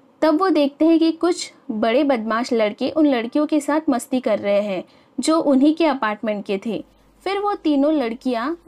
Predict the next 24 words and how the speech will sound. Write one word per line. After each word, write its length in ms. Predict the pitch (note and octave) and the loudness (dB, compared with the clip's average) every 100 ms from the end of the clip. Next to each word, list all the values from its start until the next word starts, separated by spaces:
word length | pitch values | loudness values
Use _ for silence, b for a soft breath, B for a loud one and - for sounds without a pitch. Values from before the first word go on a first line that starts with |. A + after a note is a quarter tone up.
| _ - | _ -2
उन 140 | D#4+ | 0
लड़कों 340 | C#4 A#3 C#4+ D#4 | 0 -2 -4 -2
के 160 | E4 | -4
साथ 200 | D4+ C4+ | -4 -6
चली 320 | D4+ C4+ A3 G#3 | -4 -4 -4 -6
जाती 380 | G#3+ G3 G#3+ | -8 -8 -12
हैं। 220 | A3 G3 - b b b | -10 -10 -12 b b b
एलेक्स 400 | C4 D4+ F#4+ - | -2 -2 -2 -8
और 100 | F#4+ | -8
उसके 260 | E4+ - E4+ | -8 -6 -4
दोस्त 360 | D#4 D4+ D#4+ - | -2 -2 -2 -2
भी 100 | E4+ | -2
उन 160 | D#4+ C4 | 0 0
लोगों 280 | A#3+ A#3 B3 | 0 -2 -4
को 120 | D#4 | -4
फॉलो 320 | C#4+ G#3+ A3+ | -4 -4 -4
करते 320 | A3+ G#3 - | -6 -8 -8
हैं। 220 | G#3 G3+ G#3+ | -10 -10 -8
वहाँ 320 | A#3 B3+ D#4 D#4 | -6 -4 -4 -4
पहुँचकर 640 | B3+ C#4 D#4 - C4 C4+ A3+ | -4 -4 -6 -6 -6 -6 -6
एलेक्स 360 | A3 C#4 - | -4 -6 -4
उस 160 | D#4 D4 | -4 -2
लड़की 360 | A#3 A#3 C4+ | -4 -4 -6
का 220 | C4+ B3 | -4 -8